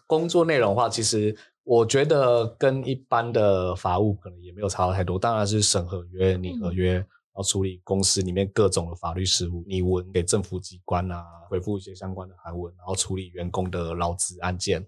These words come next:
Speaker 2: 那都是全英文的吗？还是都是中文的？
Speaker 1: 呃，当然我们跟台干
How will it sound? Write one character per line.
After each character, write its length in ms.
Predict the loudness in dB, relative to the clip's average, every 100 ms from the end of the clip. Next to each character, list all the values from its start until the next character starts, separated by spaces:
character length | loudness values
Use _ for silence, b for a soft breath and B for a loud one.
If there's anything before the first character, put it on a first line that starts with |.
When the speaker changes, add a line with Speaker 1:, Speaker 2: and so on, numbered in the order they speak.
| -4
Speaker 2:
那 120 | 0
都 120 | 0
是 160 | 0 -2
全 280 | -2 2 2 2
英 240 | 0 0
文 260 | -2 -2 -4
的 100 | -6
吗？ 240 | -10 -18 -12
还 100 | -4
是 140 | 0
都 120 | 2 2
是 160 | 0
中 280 | -2 -2 -2
文 140 | -4 -10
的？ 480 | _ _ _ 0
Speaker 1:
呃， 440 | 2 4 4 4 2 0
当 120 | 2
然 80 | 4
我 160 | 6
们 140 | 4 4
跟 160 | 2
台 160 | 0 0
干 200 | 0 -2